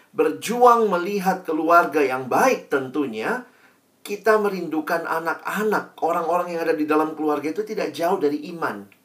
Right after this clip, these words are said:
Mengapa demikian? Saya ingat sebuah pengalaman ketika ada yang datang dan konseling, lalu dia mengatakan begini, "Pak, saya sulit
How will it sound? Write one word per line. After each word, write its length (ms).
Mengapa 400
demikian? 480
Saya 240
ingat 240
sebuah 480
pengalaman 640
ketika 480
ada 240
yang 240
datang 480
dan 240
konseling, 800
lalu 320
dia 80
mengatakan 560
begini, 400
"Pak, 560
saya 880
sulit 640